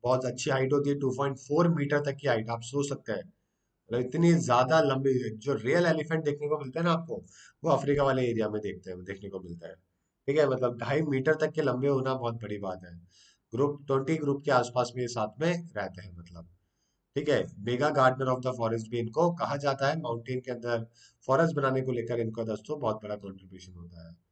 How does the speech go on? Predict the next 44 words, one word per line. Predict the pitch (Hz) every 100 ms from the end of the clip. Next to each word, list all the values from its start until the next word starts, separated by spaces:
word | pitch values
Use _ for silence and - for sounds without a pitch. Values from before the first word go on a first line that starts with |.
| _ _ _ _
Speech | - - 127 127
African | 113 117 123 120
elephant | 110 110 113
बताया | 107 113
गया | 131 151
है | 160
और | 165
ये | -
छो-, | - - 135
सोते | 143 143
भी | 190
बहुत | 175 165 170
कम | 165
है, | 185
दो | 160
तीन | 143 160
घंटे | 147 151
सोते | 156 143 160
हैं। |
मैंने | 160 165
पहले | 139 143
भी | 147
आपको | 143 143
बताया | 131 139
था | 139
फन | 143 135
fact | 127 127 -
के |
अंदर, | 131 127
है | 156 _ _ _ _ _ 143
ना, |
बहुत | 143 120 127
ही | 165
कम | 143 139
है | 147
जो | 131
कि | 127
ये | 120
सोते | 120 117 95
हैं। |
आईयूसीएन | 107 131 143 147
की | 147
बात | 143 143
करें | 151 143